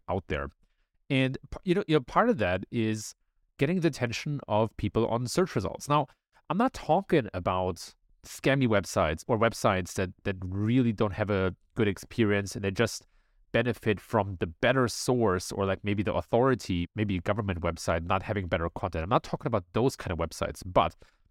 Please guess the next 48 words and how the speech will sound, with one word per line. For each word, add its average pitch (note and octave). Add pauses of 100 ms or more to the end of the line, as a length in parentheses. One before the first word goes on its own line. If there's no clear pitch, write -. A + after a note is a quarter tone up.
I'm G#2
talking C3+
about C3+
websites G#2+
that G2+
have G#2
a G2
legitimately B2+
great C3+
product F2 (500)
and A#2
that G2
use A2+
S B2
E A2+
O G2
as F#2+
a G2
way G2
to -
market A#2
themselves. F2+ (320)
And E3
so -
many C4
people C4+
have A3
such -
a F3
bad C3+ (340)
view D#3
of -
S -
E F#2+
O, F#2+ (360)
but D3+ (320)
all, F#3+
most A3
of -
the -
scammy E3+
stuff -
just -
doesn't C3+
work G#2
as -
well C#2
anymore. C2+